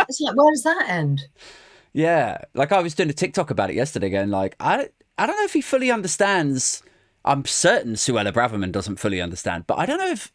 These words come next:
Speaker 2: Sunak understands that just because you say something is the case within your own domestic area doesn't mean that you are then exempt from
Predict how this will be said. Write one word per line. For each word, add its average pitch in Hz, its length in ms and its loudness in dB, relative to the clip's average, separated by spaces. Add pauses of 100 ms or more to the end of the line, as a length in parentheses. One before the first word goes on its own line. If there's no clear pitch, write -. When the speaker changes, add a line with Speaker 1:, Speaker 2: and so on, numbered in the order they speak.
(120)
Speaker 2:
Sunak 151 600 -2 (760)
understands 127 640 -2
that 113 220 -2
just 254 220 -4
because 202 380 -2
you 165 140 0
say 135 400 0
something 95 640 -2
is 92 180 -6
the 101 120 -10
case - 600 -2
within 104 320 -2
your 101 220 0
own 95 380 0
domestic - 880 -6
area 85 580 -4 (400)
doesn't 143 420 0
mean 117 320 0
that 101 140 -4
you 98 300 -2
are 98 100 0
then 95 240 -2
exempt 98 520 -4
from 95 360 -4